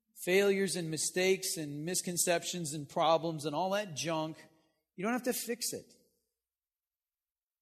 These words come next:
Just let it go. Be born again into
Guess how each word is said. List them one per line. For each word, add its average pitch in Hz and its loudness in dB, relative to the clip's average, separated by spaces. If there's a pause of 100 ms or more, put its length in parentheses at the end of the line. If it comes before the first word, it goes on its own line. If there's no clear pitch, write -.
(720)
Just - -14
let 160 -8
it 160 -14
go. - -12 (1900)
Be 127 -6
born 160 -2
again 151 -4
into 170 -6